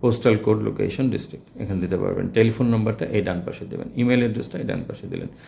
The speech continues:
আপনার কাজ কিন্তু শেষ হয়ে গেল, ফিল আপ হয়ে গেল, just ছোট্ট একটা ফর্ম। তারপর প্রিন্ট করলেন, প্রিন্ট তো আপনার করাই, করার পর এটা ফিল আপ করলেন। এইখানে ডেট, ঢাকা, ডেটটা বসাবেন,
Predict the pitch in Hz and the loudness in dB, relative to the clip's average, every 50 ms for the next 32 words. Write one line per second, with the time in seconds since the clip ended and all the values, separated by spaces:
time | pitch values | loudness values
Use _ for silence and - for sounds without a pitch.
0 | - - - - 120 110 131 135 135 131 120 120 117 - 123 120 117 117 160 175 | -20 -16 -6 -4 2 4 4 6 6 6 4 2 2 2 2 2 2 2 2 0
1 | 156 - 123 110 101 - 120 117 120 120 131 139 - - 113 104 95 92 95 - | 2 2 2 0 2 2 2 2 4 4 2 2 0 0 0 0 0 0 -2 -4
2 | 90 90 90 98 92 - - - - - - - _ _ _ - _ _ _ _ | -6 -6 -4 -6 -6 -6 -8 -12 -18 -20 -20 -20 _ _ _ -20 _ _ _ _
3 | _ - 139 117 113 - - 170 156 - - 135 107 - - 98 - - 104 101 | _ 0 2 2 2 4 4 2 2 4 4 2 4 4 0 -2 -2 -4 -6 -6
4 | - - - - _ _ _ _ - - - _ _ - _ _ _ - - - | -8 -8 -12 -16 _ _ _ _ -20 -20 -20 _ _ -20 _ _ _ -20 -20 -20
5 | - - - - 120 110 107 104 - 123 135 170 190 - - - - - - - | -20 -14 -2 2 4 4 4 4 4 4 4 4 2 0 -6 -10 -16 -20 -20 -20
6 | - - - - - - - - - - - - - 123 117 110 107 - - - | -20 -20 -20 -20 -20 -20 -20 -20 -20 -20 -10 -2 0 2 2 2 2 -2 -2 2
7 | 123 117 117 117 127 127 123 - 127 117 117 135 120 110 120 117 - 120 120 135 | 4 6 6 6 6 4 4 4 2 4 4 4 4 4 2 2 4 6 6 8
8 | 123 117 143 175 175 - - - - - 110 113 110 107 120 113 110 101 110 104 | 8 6 4 2 -2 -8 -12 -10 -4 -2 0 0 0 2 2 2 2 0 -2 -2
9 | - 113 104 101 101 - 101 98 101 123 160 - - - - - - _ _ - | -2 -2 -2 -2 -2 -2 -2 -2 0 -2 -2 -4 -8 -14 -20 -20 -20 _ _ -12
10 | - - 131 135 135 135 143 139 151 175 202 202 - - - - _ _ - - | 2 4 6 6 6 6 4 4 4 4 2 0 -4 -8 -14 -20 _ _ -20 -20
11 | _ _ - 95 92 123 123 131 165 170 - - - - - 92 95 104 104 - | _ _ -10 2 6 8 8 8 8 6 2 -4 -10 -10 -10 -6 -4 -4 -4 -2
12 | - 156 190 208 - - - - - - 104 - 107 - - 117 95 101 98 - | 0 -2 -2 -2 -4 -8 -14 -20 -16 -6 0 0 0 2 2 0 0 0 -2 -4
13 | - - - 165 | -6 -6 -6 -6